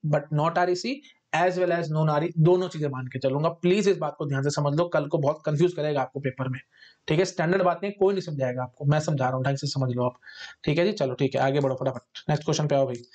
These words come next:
हाँ जी, दोनों, अ, ये undecidable हो और ये decidable हो, बताओ भाई, क्या ये L three decidable हो सकते हैं क्या? decidable मतलब आरईसी, जब मैं आपको पहले क्या कह रहा हूँ, एल टू आरई but not आरईसी है, तो फिर ये एल थ्री आरईसी, आरईसी तो कभी हो ही नहीं सकता, मतलब क्योंकि आ, एल थ्री should be more harder than एल टू,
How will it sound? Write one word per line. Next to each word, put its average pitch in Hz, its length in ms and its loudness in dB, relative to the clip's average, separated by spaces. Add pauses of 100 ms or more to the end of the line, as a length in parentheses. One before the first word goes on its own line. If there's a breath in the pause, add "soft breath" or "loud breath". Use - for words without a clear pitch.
(260 loud breath)
हाँ 160 100 0
जी, 151 80 2 (120)
दोनों, 170 240 2
अ, 170 140 0
ये 165 280 2
undecidable 190 520 0
हो 202 60 2
और 190 80 0
ये 180 100 6
decidable 147 440 -2
हो, 123 120 -10 (100)
बताओ 160 240 2
भाई, 135 140 -6 (320 loud breath)
क्या 175 120 4
ये 185 340 0
L 175 180 4
three 185 160 2
decidable 175 360 2
हो 175 80 0
सकते 180 200 -4
हैं 160 60 0
क्या? 156 80 2
decidable 165 380 4
मतलब 175 240 0
आरईसी, 156 340 0 (420 loud breath)
जब 151 100 6
मैं 160 80 4
आपको 160 160 -4
पहले 156 220 0
क्या 175 140 2
कह 175 120 -2
रहा 170 80 0
हूँ, 170 140 -6
एल 156 140 2
टू 170 180 0
आरई 151 200 2
but 160 220 0
not 156 120 2
आरईसी 151 340 0
है, 135 160 2 (440 loud breath)
तो 160 60 0
फिर 170 120 2
ये 165 200 4
एल 156 180 2
थ्री 160 140 2
आरईसी, 151 320 -2 (140)
आरईसी 160 240 2
तो 156 80 -2
कभी 151 160 0
हो 139 80 4
ही 147 60 2
नहीं 156 100 0
सकता, 160 300 -6 (360)
मतलब 143 200 2
क्योंकि 160 220 0
आ, 151 180 2 (100)
एल 165 140 2
थ्री 180 180 2 (280)
should 156 180 0
be 175 100 4 (160)
more 190 220 4
harder 165 320 -2
than 185 160 0
एल 147 120 -4
टू, 143 200 -4